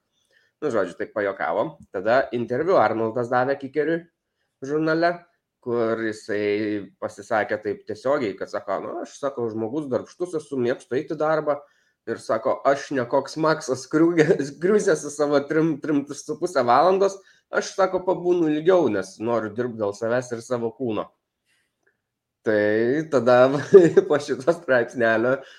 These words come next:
Kruzė vakare jau Instagrame, kaip sakant, irgi išstojo. Sakė, aš ilgai laikiau užčiaupęs burną, bet, sako, matau, kad niekaip negaliu iškrist kai kuriems žmonėms iš galvos.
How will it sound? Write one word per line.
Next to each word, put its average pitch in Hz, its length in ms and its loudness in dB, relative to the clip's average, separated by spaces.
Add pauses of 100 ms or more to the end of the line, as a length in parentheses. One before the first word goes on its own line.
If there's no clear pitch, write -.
(140)
Kruzė 135 320 2
vakare 127 540 2
jau 135 240 2
Instagrame, 135 800 2
kaip 139 160 -6
sakant, 139 480 0
irgi 180 320 4
išstojo. 117 560 0 (840)
Sakė, 113 320 -2 (160)
aš - 160 -4 (100)
ilgai 139 240 2
laikiau 143 400 0
užčiaupęs 165 560 -2
burną, 180 400 2
bet, 175 160 -2
sako, 165 320 0
matau, 156 320 2
kad 160 160 2
niekaip 147 400 4
negaliu 127 480 2
iškrist 131 380 -14
kai 127 100 -4
kuriems 131 380 0
žmonėms 120 420 -2
iš 131 80 -6
galvos. 113 460 0